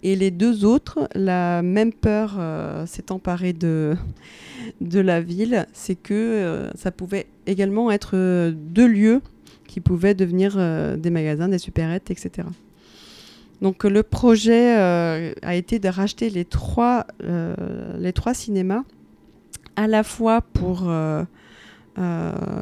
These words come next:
maintenir un, une offre culturelle à l'intérieur de la ville, mais aussi parce que dans l'esprit de l'Institut Lumière,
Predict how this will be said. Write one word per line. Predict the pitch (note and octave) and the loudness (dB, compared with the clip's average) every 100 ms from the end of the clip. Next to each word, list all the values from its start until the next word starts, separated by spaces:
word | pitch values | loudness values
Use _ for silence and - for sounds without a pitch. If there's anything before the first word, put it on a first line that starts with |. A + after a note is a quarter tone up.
| E3 | -2
maintenir | F3 G#3 A3+ - A3+ A3+ | 2 2 2 2 2 2
un, | G#3 E3+ D#3+ - - G3 _ _ _ _ _ | 2 0 -2 -6 -10 -14 _ _ _ _ _
une | F3+ E3+ E3+ F#3+ | -8 -4 0 2
offre | A3+ G#3 | 0 -2
culturelle | - F#3+ F#3+ F#3+ F#3+ F3+ F3 - - - - | -4 -2 -2 0 0 -2 -6 -12 -20 -20 -6
à | G3+ | 0
l'intérieur | G3 G3 F#3+ F#3 | 0 2 0 0
de | F3+ | 0
la | E3+ E3 | 0 -2
ville, | E3+ B3+ D4 | 0 0 0
mais | F#3+ G3+ | 0 2
aussi | A3 A#3 - C#4 | 4 2 0 -2
parce | B3+ A3+ | 0 -4
que | - | -2
dans | G3+ G3 A#3 | 0 2 2
l'esprit | A3 - - A3+ | 0 -2 -2 0
de | |
l'Institut | F#3+ F#3 G3 - | -2 -2 -4 -6
Lumière, | F#3+ F3+ F#3 B3 - | -4 -2 0 -2 -8